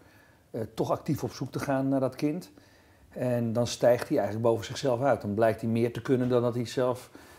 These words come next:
eh, dacht dat hij toe in staat was. <clears throat> Daar liggen wel parallellen. Maar het, ehm, eh, zeg maar de, de routine waar ik als, als, als zanger op kan vertrouwen,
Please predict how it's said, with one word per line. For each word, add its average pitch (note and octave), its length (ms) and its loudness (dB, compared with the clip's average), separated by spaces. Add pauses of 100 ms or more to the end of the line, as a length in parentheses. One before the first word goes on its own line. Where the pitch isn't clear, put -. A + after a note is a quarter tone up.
(260)
eh, B2+ 120 -4 (380)
dacht A#2+ 220 4
dat A#2 100 -6
hij B2+ 100 0
toe C3 160 -2
in A2+ 80 -2
staat D#3+ 320 2
was. - 280 -12 (380)
<clears throat> G3+ 500 10
Daar A#2 120 12
liggen A#2 200 4
wel A#2+ 80 4
parallellen. A2+ 560 6 (1700)
Maar B2+ 300 8
het, A#2+ 260 2
ehm, A#2 420 6 (440)
eh, C#3 140 -10 (360)
zeg C3 220 -2
maar B2 160 2
de, A#2 260 -2 (460)
de B2+ 100 -2
routine C3+ 520 2
waar A2+ 180 4
ik A2 120 -2
als, A2 300 -6
als, A2 200 -4
als G2+ 160 -4
zanger C#3+ 300 0
op B2 120 -4
kan G#2+ 200 -4
vertrouwen, A2 600 0